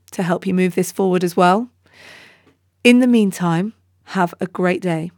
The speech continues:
And if you want to take part in the meet and chat that's happening today, it's at five thirty P M U K time, twelve thirty Eastern time,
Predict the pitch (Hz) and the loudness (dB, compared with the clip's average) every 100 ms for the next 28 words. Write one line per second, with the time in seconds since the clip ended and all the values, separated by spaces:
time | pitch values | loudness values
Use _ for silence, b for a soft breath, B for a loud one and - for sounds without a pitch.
0 | _ _ _ - 190 196 190 220 233 - | _ _ _ -2 -2 0 0 2 0 -2
1 | - 269 - 240 - 220 220 277 254 - | -2 -2 2 4 4 4 2 2 0 0
2 | 226 202 - 285 - 247 233 214 190 190 | 0 0 -2 -2 0 -4 -2 2 2 2
3 | - B B B - - - 262 254 254 | -2 B B B -8 -6 0 4 4 4
4 | 254 240 240 - 220 196 202 196 202 180 | 0 0 -2 -2 2 2 2 0 -2 0
5 | 214 214 214 202 196 202 - 294 277 - | 0 0 2 2 2 0 2 4 4 4
6 | 208 185 - 190 196 220 226 - 202 - | 4 4 0 -6 -6 -6 -6 -6 -6 -2
7 | 180 175 | 0 0